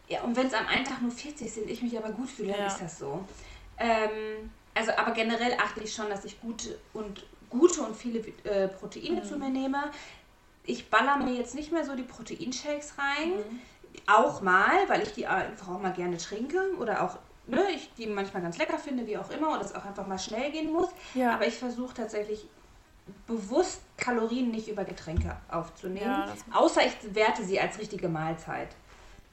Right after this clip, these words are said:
Speaker 2: Ja, ich hab, äh, ich
Speaker 1: Ähm.
Speaker 2: bin zwar nicht in der Situation, aber das hab ich auch immer so gemacht. Ich hab auch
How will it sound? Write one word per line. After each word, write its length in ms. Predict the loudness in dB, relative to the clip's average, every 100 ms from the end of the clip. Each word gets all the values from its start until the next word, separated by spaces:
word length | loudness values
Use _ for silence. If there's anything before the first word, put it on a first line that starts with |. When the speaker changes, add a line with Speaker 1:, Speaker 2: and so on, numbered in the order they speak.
| -20 -20 -4
Speaker 2:
Ja, 140 | -2 -2
ich 160 | -2
hab, 180 | -4 -4 -12 -4
äh, 440 | -2 0 0 0 -2
ich 80 | -2
Speaker 1:
Ähm. 40 |
Speaker 2:
bin 160 | -2 0
zwar 220 | 0 0
nicht 160 | -2 -6
in 140 | -4
der 120 | -4
Situation, 600 | -4 -8 -8 -8 -4 -2
aber 100 | -2
das 140 | -4 -6
hab 80 |
ich 120 | -4 -2
auch 160 | -2 -2
immer 280 | 2 2
so 120 | 2 -4
gemacht. 300 | -4 -6 -6
Ich 140 | -8
hab 120 | -6
auch 120 | -6